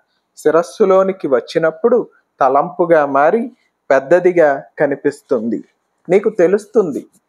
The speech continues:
బుద్ధిని బు-, శుద్ధి చేసుకుంటే వివేకం, వైరాగ్యం పెరిగి జ్ఞానోదయం అవుతుంది.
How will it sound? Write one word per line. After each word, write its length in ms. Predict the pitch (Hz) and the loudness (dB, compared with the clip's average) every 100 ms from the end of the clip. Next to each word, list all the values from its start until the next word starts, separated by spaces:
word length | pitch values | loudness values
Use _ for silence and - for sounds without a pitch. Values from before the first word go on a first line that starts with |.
| _ _ _ 135 | _ _ _ -2
బుద్ధిని 380 | 147 156 220 208 | -2 0 0 0
బు-, 260 | 151 139 - | -2 -8 -4
శుద్ధి 360 | 160 151 214 233 | -4 -2 -2 0
చేసుకుంటే 600 | 202 202 - 190 190 180 | 0 -2 -6 -2 0 0
వివేకం, 600 | 139 139 160 170 196 190 | 0 2 2 2 -2 0
వైరాగ్యం 640 | 131 139 160 165 160 175 | 2 4 4 2 0 -2
పెరిగి 300 | 170 151 165 | 0 0 0
జ్ఞానోదయం 760 | 175 143 127 139 170 190 180 160 | -4 -2 0 2 2 2 2 0
అవుతుంది. 500 | 135 120 117 107 | -2 -4 -12 -14